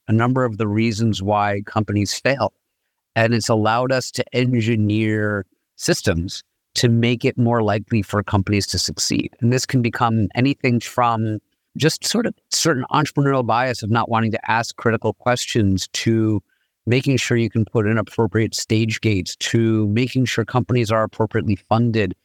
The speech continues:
to making sure you can build teams, to making sure you can build the right patent estate. And the more that you can lock those in and lock those in early,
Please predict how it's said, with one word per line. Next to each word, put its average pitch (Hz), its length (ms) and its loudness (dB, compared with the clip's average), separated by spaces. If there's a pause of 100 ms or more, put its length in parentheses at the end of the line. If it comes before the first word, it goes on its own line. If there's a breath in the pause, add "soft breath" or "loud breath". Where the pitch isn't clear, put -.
(240)
to - 140 0
making 123 320 2
sure 120 220 0
you 117 100 0
can 104 160 0
build 104 260 0
teams, 117 440 -2
to 107 100 -2
making 107 300 0
sure - 180 0
you 107 140 0
can 98 200 0
build 107 280 0
the 104 80 0
right 104 240 -2
patent 117 320 0
estate. 92 420 -2 (560)
And 113 220 2
the 113 40 2
more 123 300 2
that 120 160 -2
you 117 140 0
can 104 480 0 (320)
lock 110 260 2
those 104 260 2
in 113 340 2
and 101 180 0
lock 104 160 0
those 104 180 0
in 92 140 0
early, 104 440 0